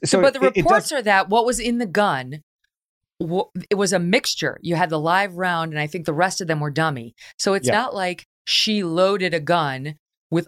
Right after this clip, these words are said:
Speaker 1: all live rounds from the wrong box that was on set for a legitimate purpose of some sort.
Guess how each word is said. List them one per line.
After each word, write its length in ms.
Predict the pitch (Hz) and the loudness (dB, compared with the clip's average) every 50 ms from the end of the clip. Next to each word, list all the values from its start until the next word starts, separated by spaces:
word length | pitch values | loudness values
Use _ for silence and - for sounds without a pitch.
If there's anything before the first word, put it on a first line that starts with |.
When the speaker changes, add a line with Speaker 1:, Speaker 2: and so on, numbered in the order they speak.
| _ | _
Speaker 1:
all 300 | - 175 175 170 170 175 170 | 4 6 6 8 6 4 4
live 340 | 160 151 151 151 151 131 143 | 2 2 2 0 0 -2 -2
rounds 520 | 156 156 143 127 113 117 117 123 - - - - | -2 -2 -2 -2 -4 -8 -10 -8 -10 -10 -10 -6
from 300 | - - 180 160 156 156 | -2 0 2 2 2 0
the 100 | 160 147 | 0 0
wrong 420 | 139 160 156 156 156 156 156 151 | 2 2 2 2 2 0 0 0
box 540 | 151 147 120 113 - - - - - - - _ _ _ | 0 0 0 -2 -4 -8 -6 -4 -4 -4 -6 _ _ _
that 200 | - 151 147 - | 0 0 0 2
was 240 | 151 151 147 143 123 - | 0 0 -2 -2 -2 -2
on 260 | - 156 151 151 151 147 | -2 0 0 0 -2 -2
set 360 | - - 160 143 131 139 - | -4 -2 0 0 0 -2 -4
for 160 | - - 151 | -6 -4 -4
a 60 | 139 131 | -2 -2
legitimate 480 | 127 139 123 131 143 135 139 143 - | -4 -4 -4 -4 -4 -4 -4 -6 -6
purpose 360 | - - 139 - - 127 - | -4 -4 -4 -4 -4 -6 -6
of 80 | 135 123 | -6 -6
some 180 | - 139 123 113 | -6 -6 -6 -6
sort. 280 | - - 131 - - | -6 -6 -6 -8 -8